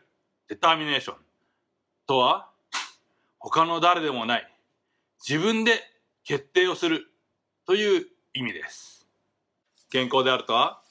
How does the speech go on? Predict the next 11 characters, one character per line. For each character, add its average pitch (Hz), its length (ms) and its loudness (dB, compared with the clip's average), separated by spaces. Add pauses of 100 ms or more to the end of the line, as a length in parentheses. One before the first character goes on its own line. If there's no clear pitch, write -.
(600)
自 170 120 -4
分 165 200 -4
の 190 100 0
力 185 320 0
を 123 80 -2
信 117 220 -10
じ 107 80 -12
て、 139 260 -2 (640)
自 - 180 -8
分 175 200 -2
で 196 160 2